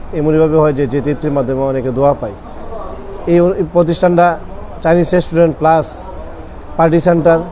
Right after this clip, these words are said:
এটাতে যে কোনো বিয়ের অনুষ্ঠান, বৌভাতের অনুষ্ঠান, গায়ে হলুদের অনুষ্ঠান,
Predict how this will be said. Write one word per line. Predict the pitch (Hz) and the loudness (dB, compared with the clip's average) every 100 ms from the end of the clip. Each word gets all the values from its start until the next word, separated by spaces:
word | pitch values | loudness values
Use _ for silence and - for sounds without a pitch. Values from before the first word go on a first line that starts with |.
| - - - - - - | -14 -18 -18 -14 -14 -8
এটাতে | 151 147 139 170 | -2 0 2 2
যে | 139 170 | 4 4
কোনো | 165 165 | 4 4
বিয়ের | 143 156 165 | 4 4 4
অনুষ্ঠান, | 160 160 156 160 156 156 - - 120 | 4 2 2 0 0 -2 -12 -10 0
বৌভাতের | 156 160 160 160 | 4 4 4 4
অনুষ্ঠান, | 160 - 151 147 | 2 2 -2 2
গায়ে | 143 160 | 2 4
হলুদের | 151 151 156 | 4 2 2
অনুষ্ঠান, | 156 151 - 147 | 2 0 0 -2